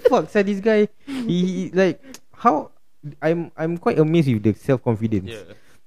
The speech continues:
Speaker 1: Yeah, then after that, it's like, eh, first I told my wife, "Eh, aku nak jadi auction lah." Dia cakap, "Kau tak betul lah, sial. Kau nak kena keluarkan duit lagi, kau nak kena berbual. Jangan macam ya-ya lah." And then when you guys came, she actually said that, what?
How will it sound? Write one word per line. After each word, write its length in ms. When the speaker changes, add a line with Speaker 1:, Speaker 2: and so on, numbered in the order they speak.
Speaker 1:
Yeah, 240
then 240
after 180
that, 140
it's 160
like, 80
eh, 400
first 240
I 20
told 220
my 80
wife, 160
"Eh, 160
aku 240
nak 80
jadi 240
auction 400
lah." 160
Dia 160
cakap, 240
"Kau 140
tak 220
betul 420
lah, 140
sial. 560
Kau 120
nak 160
kena 180
keluarkan 360
duit 300
lagi, 220
kau 80
nak 120
kena 160
berbual. 680
Jangan 200
macam 180
ya-ya 400
lah." 200
And 120
then 140
when 140
you 140
guys 280
came, 280
she 240
actually 280
said 240
that, 80
what? 240